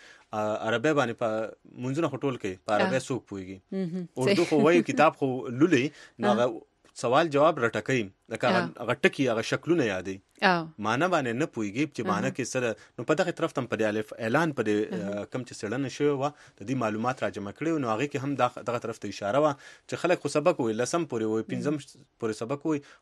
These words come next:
Speaker 1: خو هغې نه پوهېږي چې هغه څه لیکلي دي، هغه ولولي.
Speaker 2: آه.
Speaker 1: په معنی
Speaker 2: بالکل.
Speaker 1: نه پوهېږي، په هغه
Speaker 2: مهم.
Speaker 1: ټکي باندې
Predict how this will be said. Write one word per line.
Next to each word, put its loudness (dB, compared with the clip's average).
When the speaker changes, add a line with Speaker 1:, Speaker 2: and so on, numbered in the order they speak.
Speaker 1:
خو -4
هغې 2
نه -2
پوهېږي 0
چې 2
هغه 2
څه -2
لیکلي 4
دي، 2
هغه -2
ولولي. -2
Speaker 2:
آه. -8
Speaker 1:
په -2
معنی 2
Speaker 2:
بالکل. 0
Speaker 1:
نه -2
پوهېږي، -4
په 2
هغه 2
Speaker 2:
مهم. -4
Speaker 1:
ټکي -4
باندې 0